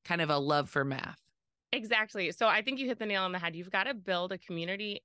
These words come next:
Speaker 2: in your classroom where your students are feeling comfortable with one another. They begin to get comfortable with the content, and eventually they, they gain confidence with the content, right? So for me, I always try to keep everything I do,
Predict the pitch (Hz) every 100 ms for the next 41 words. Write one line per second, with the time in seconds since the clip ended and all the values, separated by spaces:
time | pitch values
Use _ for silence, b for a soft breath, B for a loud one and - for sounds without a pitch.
0 | - 185 190 175 - 147 175 - 269 277
1 | 202 180 170 - 196 202 185 - 185 165
2 | 160 220 - 247 254 247 240 208 196 170
3 | 165 170 165 b b - 185 196 208 247
4 | 214 185 190 196 214 208 190 175 175 -
5 | - 160 175 254 277 - 214 202 190 208
6 | - 208 202 185 - 185 190 180 196 185
7 | 170 - - 180 190 170 147 156 - 156
8 | 165 - 185 - - - 170 - B B
9 | B B 262 254 - - 262 240 240 285
10 | - 175 220 294 294 - 233 208 208 214
11 | - 214 - 208 - 180 202 262 254 285
12 | 269 226 214 214 220